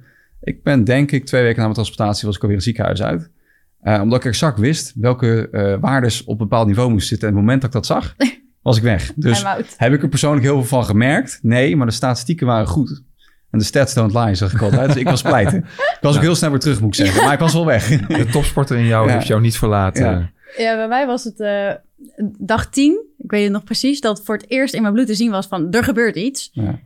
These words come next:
Speaker 2: En ik vond die, die eerste tien dagen vond ik super zwaar. Want je hebt daarvoor echt een super zware voorbehandeling gehad. Eh, wij beiden. Met algehele lichaamsbestraling en hele zware chemo.
Speaker 1: Hmm.
Speaker 2: Dus je bent echt alsof je overreden bent door een truck gewoon. Je bent echt niks waard. En in die tien dagen gebeurt er ook niks. Je herstelt niet, want je hebt geen bloed.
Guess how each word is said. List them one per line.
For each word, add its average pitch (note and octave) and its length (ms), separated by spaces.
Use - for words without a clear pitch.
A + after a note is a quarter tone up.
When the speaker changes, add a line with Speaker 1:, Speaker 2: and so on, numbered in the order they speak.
Speaker 2:
En G3+ 180
ik A3+ 160
vond A#3+ 200
die, G#3+ 160
die G3+ 140
eerste B3+ 180
tien G3 160
dagen G#3 220
vond F3+ 140
ik F3 80
super F3+ 280
zwaar. F3+ 240
Want F3 100
je F3 60
hebt G3+ 120
daarvoor F#3 320
echt - 240
een G3 100
super F#3+ 320
zware E3+ 300
voorbehandeling E3+ 560
gehad. F#3+ 400
Eh, D3 180
wij E3+ 260
beiden. E3+ 420
Met F3 180
algehele F#3+ 380
lichaamsbestraling F3 680
en E3+ 80
hele F3+ 200
zware E3+ 300
chemo. F3 420
Speaker 1:
Hmm. E2+ 220
Speaker 2:
Dus F#3+ 160
je G#3+ 60
bent G3+ 180
echt F#3+ 320
alsof F#3 240
je - 80
overreden F#3 420
bent F3 140
door E3+ 120
een E3 100
truck F3+ 260
gewoon. E3 420
Je E3 120
bent D#3 140
echt - 360
niks G#3 400
waard. F3+ 400
En A3+ 160
in A#3 100
die A#3+ 80
tien C4+ 160
dagen A#3 200
gebeurt B3+ 260
er B3 60
ook G#3 60
niks. E3+ 180
Je G3+ 60
herstelt A#3 320
niet, F#3+ 100
want F#3 120
je A#3 60
hebt - 120
geen F3+ 120
bloed. G#3 360